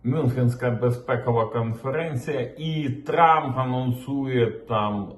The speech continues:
зустріч між представниками Сполучених Штатів,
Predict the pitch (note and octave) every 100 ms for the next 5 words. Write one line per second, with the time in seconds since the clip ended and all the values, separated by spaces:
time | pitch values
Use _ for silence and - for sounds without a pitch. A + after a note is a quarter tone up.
0 | - - G#2+ G2+ G2+ B2 C#3+ A#2+ - -
1 | - - - - - - - - F#2+ G#2
2 | A2 G2+ F#2 - - - A2+ A2 - G#2
3 | G2 F#2 G#2+ F2+ D#2+ - - - A2+ G#2
4 | F#2+ F2+ F2 - - C3+ B2+ - B2 A#2